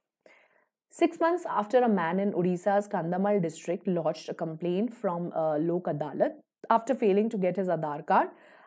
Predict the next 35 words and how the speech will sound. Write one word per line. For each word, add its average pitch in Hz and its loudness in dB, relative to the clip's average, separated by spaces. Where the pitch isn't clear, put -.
after 208 2
more 202 6
than 214 4
twenty 190 2
attempts, 143 -6
the 190 4
hearing 208 8
in 185 2
the 180 0
case 233 4
is 165 -2
yet 151 0
to 180 0
begin। 147 -2
So, 214 4
स-, - -10
अम, 190 6
उड़ीसा 214 6
का 262 4
एक 226 2
पर्सन, 170 0
कांधामल 196 4
डिस्ट्रिक्ट 180 -4
का, 180 2
you 170 -4
know, 240 -4
सिक्स 202 -4
मंथ्स, 190 -2
अ, 160 2
हो 185 4
गए 185 2
हैं 190 0
उसको 175 -2
ये, 175 0
अ, 165 -2